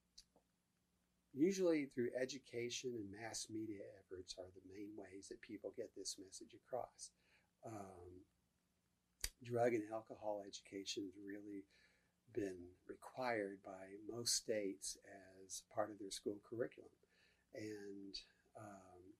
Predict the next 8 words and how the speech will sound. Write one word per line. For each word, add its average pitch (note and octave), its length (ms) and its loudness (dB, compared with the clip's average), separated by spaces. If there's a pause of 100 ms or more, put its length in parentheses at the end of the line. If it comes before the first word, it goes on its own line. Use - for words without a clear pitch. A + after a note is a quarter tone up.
(260)
these A2 300 -2 (200)
alcohol A#2 440 0
and G2+ 100 -6
drug A2+ 220 0 (100)
education G#2+ 540 -6 (100)
classes - 500 -8 (600)
generally B2+ 680 10
increase A2 680 2